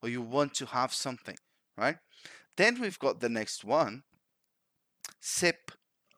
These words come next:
sip. So a sip, or to sip, means to drink, taking very small amounts at a time. So a sip, I've got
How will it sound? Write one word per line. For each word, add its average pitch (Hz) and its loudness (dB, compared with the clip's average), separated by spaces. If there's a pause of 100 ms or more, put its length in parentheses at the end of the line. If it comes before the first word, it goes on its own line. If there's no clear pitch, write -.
(400)
sip. - -2 (480)
So - 2
a 170 -2
sip, - 2 (180)
or 127 -4 (100)
to 196 -4
sip, 170 4
means 151 -4
to 160 -8
drink, 202 -2 (380)
taking 165 0 (180)
very 196 6
small 170 4
amounts 156 6
at 143 0
a - -14
time. 107 0 (360)
So 139 2
a 143 0
sip, 185 4 (100)
I've 139 -4 (400)
got 127 2